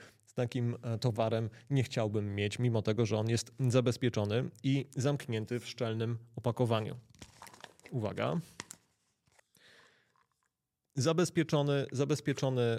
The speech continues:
folią przeciw, e, utracie wilgotności, nie czuć żadnego zapachu. Opakowanie jest nieprzeźroczyste, opakowanie, które pozwoli na to, żeby rzeczywiście kłopotów w cudzysłowie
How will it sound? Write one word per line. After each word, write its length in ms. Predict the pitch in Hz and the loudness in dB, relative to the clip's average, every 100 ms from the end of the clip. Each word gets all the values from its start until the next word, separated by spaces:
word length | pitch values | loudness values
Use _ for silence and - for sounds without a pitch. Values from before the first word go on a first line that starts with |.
| - | -2
folią 500 | - 131 120 117 113 | 0 2 2 0 0
przeciw, 560 | - 120 - 113 - - | -2 -2 -2 -4 -6 -8
e, 140 | 127 117 | -4 -2
utracie 480 | 127 123 120 123 110 | -2 -2 -2 -2 -4
wilgotności, 800 | 113 117 113 131 123 - 120 120 - - - _ _ _ _ - | -2 -2 -2 0 0 0 0 0 -4 -16 -20 _ _ _ _ -2
nie 200 | 131 151 | 2 2
czuć 200 | 139 110 | 0 0
żadnego 380 | 117 110 117 113 | 0 0 -2 0
zapachu. 580 | 113 127 120 131 147 165 - - - | 0 0 -2 0 0 -2 -8 -20 -8
Opakowanie 600 | 120 135 143 160 156 131 | -4 -2 0 0 0 2
jest 340 | 123 117 - | 2 0 -2
nieprzeźroczyste, 840 | 143 139 123 117 110 139 - 127 - | -2 0 0 0 -2 -2 -2 -4 -4
opakowanie, 540 | 113 123 123 117 117 | -8 -4 -2 -2 -4
które 240 | 110 123 113 | -4 -2 -2
pozwoli 420 | 127 113 123 110 | 0 2 2 2
na 140 | 107 | -2
to, 200 | 110 123 117 | 0 0 2
żeby 400 | 117 110 120 120 | 2 4 4 4
rzeczywiście 680 | 120 127 131 110 107 - 110 - - | 2 2 2 0 0 0 -2 -4 -4
kłopotów 460 | 117 110 - 117 | -2 -2 -2 -4
w 40 | - | -6
cudzysłowie 640 | - 127 107 110 107 | -6 -4 -2 0 0